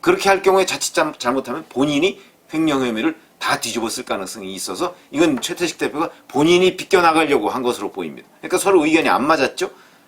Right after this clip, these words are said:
그러니까 아마 이 부분을 검찰에 가서 이 최태-, 웰스 씨엔티 최-, 최태식 대표는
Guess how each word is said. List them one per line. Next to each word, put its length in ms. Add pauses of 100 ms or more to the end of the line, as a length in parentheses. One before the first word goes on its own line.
(340)
그러니까 420
아마 140
이 140
부분을 480 (380)
검찰에 420
가서 260
이 300
최태-, 360
웰스 280
씨엔티 320
최-, 340
최태식 840
대표는 400